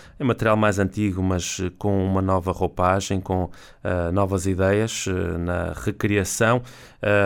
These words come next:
Hum, vamos lá então conversar um pouco. Há muito para conversar, eh, dentro do, do futuro próximo e também deste passado confuso. Viva, Bruno. Eh, obrigadíssimo, eh, por teres aceitado este,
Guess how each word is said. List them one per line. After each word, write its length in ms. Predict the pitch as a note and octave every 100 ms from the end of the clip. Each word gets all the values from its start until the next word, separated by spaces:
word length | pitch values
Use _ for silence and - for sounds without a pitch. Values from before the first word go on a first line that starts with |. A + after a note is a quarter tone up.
| G2
Hum, 260 | G2 F#2 F2+
vamos 200 | G#2 G#2+
lá 80 | A2+
então 140 | A2
conversar 400 | G#2 A2 - A2
um 60 | G2
pouco. 260 | A2 A2+ -
Há 100 | B2+
muito 220 | A#2 A#2+
para 120 | A#2
conversar, 600 | G#2 A2 - - A2+ B2
eh, 40 | - A#2+ A2 G#2+ G2+ F#2+ F2 E2+ F2 - E2 -
dentro 440 | - G#2+ G#2 G#2
do, 260 | G2+ G#2+ G#2+
do 160 | G#2+ G#2
futuro 380 | - - G#2+
próximo 400 | G2 A2+ A2+ A#2
e 20 | G2
também 320 | G#2+ G#2+ G2+ - - -
deste 220 | A2 G#2+
passado 560 | - G#2+ - A2 G2+ F#2+
confuso. 720 | - A2 - G#2+ A#2+ G#2 A2+ - - -
Viva, 240 | A#2 G#2+ G2
Bruno. 400 | G2 F2+ E2+ -
Eh, 100 | A2
obrigadíssimo, 760 | G2+ A2+ A2 A2 - B2 A#2+ A#2
eh, 280 | A2+ G#2 F#2 F2
por 100 | -
teres 400 | A2 F#2 - G#2
aceitado 460 | G2 F#2 G2 G2+
este, 140 | G2+